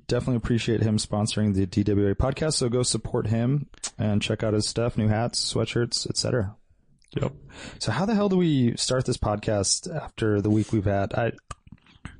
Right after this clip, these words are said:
Speaker 1: I just don't
Speaker 2: I
Speaker 1: know.
Speaker 2: don't know.
Speaker 1: I just don't
Speaker 2: You know
Speaker 1: know.
Speaker 2: what? I, I kinda wanna, I don't think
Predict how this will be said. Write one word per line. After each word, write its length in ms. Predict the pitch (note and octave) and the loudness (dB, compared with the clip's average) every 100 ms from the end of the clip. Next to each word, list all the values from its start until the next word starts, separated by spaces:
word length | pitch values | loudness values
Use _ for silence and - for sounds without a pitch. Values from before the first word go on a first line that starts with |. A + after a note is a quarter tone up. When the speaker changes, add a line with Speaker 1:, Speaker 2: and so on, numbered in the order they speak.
| - - _ - - - | -20 -20 _ -20 -18 -6
Speaker 1:
I 80 | B2+ | -2
just 160 | C#3 | 0
don't 80 | E3 | 0
Speaker 2:
I 40 | |
Speaker 1:
know. 100 | D#3 | 0
Speaker 2:
don't 100 | C#3+ | 2
know. 40 | - | 2
Speaker 1:
I 40 | |
just 160 | E3+ G3 | 0 0
don't 120 | G3+ | 0
Speaker 2:
You 60 | A#3+ | 0
know 40 | |
Speaker 1:
know. 40 | C#4+ | 2
Speaker 2:
what? 120 | B3+ | 0
I, 220 | D3 F3 - _ - | 0 -2 -4 _ -8
I 100 | D#3+ | -8
kinda 260 | - A#3 A3 | -2 0 2
wanna, 500 | G3+ F#3 E3 D3 - | 2 2 0 -2 -4
I 100 | C3+ | -2
don't 160 | E3+ F#3+ | -2 0
think 280 | G#3 - | -4 -6